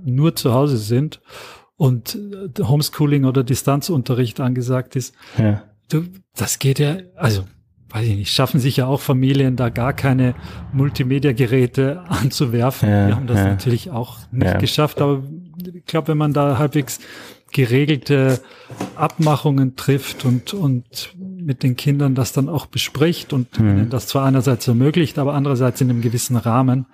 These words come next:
Speaker 2: Mhm.
Speaker 1: dann ist das auch okay. Ich mein, wir müssen die jetzt nicht irgendwie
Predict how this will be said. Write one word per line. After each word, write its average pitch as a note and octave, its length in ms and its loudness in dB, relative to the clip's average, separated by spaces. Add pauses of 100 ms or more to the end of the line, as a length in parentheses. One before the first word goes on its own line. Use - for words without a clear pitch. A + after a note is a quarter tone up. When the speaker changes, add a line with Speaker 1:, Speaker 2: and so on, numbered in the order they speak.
Speaker 2:
Mhm. G2 320 2 (240)
Speaker 1:
dann F#2 180 -4
ist A#2 160 -4
das B2 160 2
auch A#2 180 0
okay. D3 380 0
Ich G#2+ 140 -2
mein, A#2+ 320 -2
wir A#2 120 0 (140)
müssen C3 320 0
die B2+ 60 2
jetzt B2 340 0
nicht - 360 0 (1300)
irgendwie C3 800 0